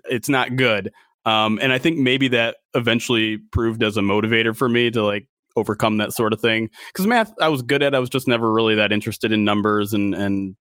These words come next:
you know, crunching. And I don't know, maybe, maybe it, the educational system failed in, in motivating me there. But so I went into University of Michigan, not really knowing what I was doing. I,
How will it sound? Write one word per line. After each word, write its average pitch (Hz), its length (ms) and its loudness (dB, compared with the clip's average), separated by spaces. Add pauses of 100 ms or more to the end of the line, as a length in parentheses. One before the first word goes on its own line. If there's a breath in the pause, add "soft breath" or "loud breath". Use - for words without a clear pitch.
(120)
you 110 80 -2
know, 95 120 -2
crunching. 104 520 0
And 92 220 -2 (420 loud breath)
I 147 80 2
don't 127 100 0
know, 107 120 2
maybe, 120 440 0
maybe 127 420 0
it, 120 300 0 (460)
the 131 80 2
educational 120 540 0
system 120 440 -2
failed 120 300 2
in, 110 200 2
in 117 140 0
motivating 117 540 2
me 113 120 2
there. 110 220 2
But 107 260 -2 (480 loud breath)
so 208 200 0
I 185 40 2
went 190 200 0
into 175 500 0
University 160 540 0
of 143 80 2
Michigan, 147 300 0
not 131 180 2
really 147 200 2
knowing 139 340 2
what 123 100 2
I 113 80 4
was 110 260 -2
doing. 104 360 0
I, 98 300 -2